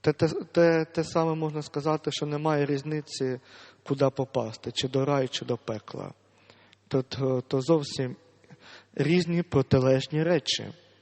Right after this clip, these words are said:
які суперечили один одному. І тому для святого Йосафата була лише одна правда, одне хрещення і одне віра.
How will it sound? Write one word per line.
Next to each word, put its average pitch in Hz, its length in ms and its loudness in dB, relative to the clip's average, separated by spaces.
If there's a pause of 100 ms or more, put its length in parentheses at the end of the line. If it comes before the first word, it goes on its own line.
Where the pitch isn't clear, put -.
(720)
які 139 680 0 (240)
суперечили 135 920 2 (100)
один 127 420 -2 (140)
одному. 104 580 -2 (2250)
І 147 60 -2
тому 135 440 -2 (160)
для 135 260 -2
святого 165 400 0
Йосафата 160 760 -2 (380)
була 131 240 2
лише 131 420 -2
одна 131 540 -2 (580)
правда, 123 640 2 (320)
одне 127 540 2 (240)
хрещення 147 800 0 (300)
і 131 140 2
одне 120 580 -2 (400)
віра. 117 500 -6